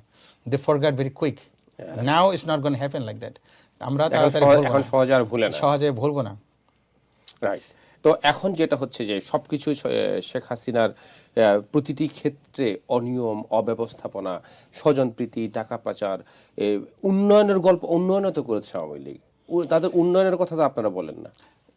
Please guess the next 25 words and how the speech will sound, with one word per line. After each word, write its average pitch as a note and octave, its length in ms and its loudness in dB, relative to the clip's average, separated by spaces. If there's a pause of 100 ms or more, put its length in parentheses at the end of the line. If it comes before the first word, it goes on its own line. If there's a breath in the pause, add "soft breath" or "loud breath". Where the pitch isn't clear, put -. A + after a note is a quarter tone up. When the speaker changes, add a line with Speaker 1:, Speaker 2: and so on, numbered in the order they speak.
Speaker 1:
উন্নয়ন F3+ 460 -2 (440)
করছে D#3+ 500 -2
আওয়ামী D3+ 360 -4
লীগ। E3 280 -4
আপনি C#3 520 -6 (320)
ভালো D3 180 -6
একটা E3+ 200 -10
কথা D#3 160 -4
বলছেন, B2+ 260 -6
এটা B2+ 180 -4
আমি C#3 100 -4
দেশেও C#3+ 560 -4
একটা, B2 480 -6 (220)
এক A#2+ 140 -12
ভদ্রলোক B2 340 -4
বলতেছিলেন A#2+ 580 -8
আওয়ামী A#2 280 -8
লীগপন্থী, A#2+ 480 -10 (140)
আপনার B2+ 240 -6
মুখে A#2+ 180 -6
শুনলে A#2+ 260 -10
একটু A2+ 200 -8
ভালোই A#2 280 -6
লাগলো। A2+ 320 -14 (800 loud breath)
উন্নয়ন E3 480 -4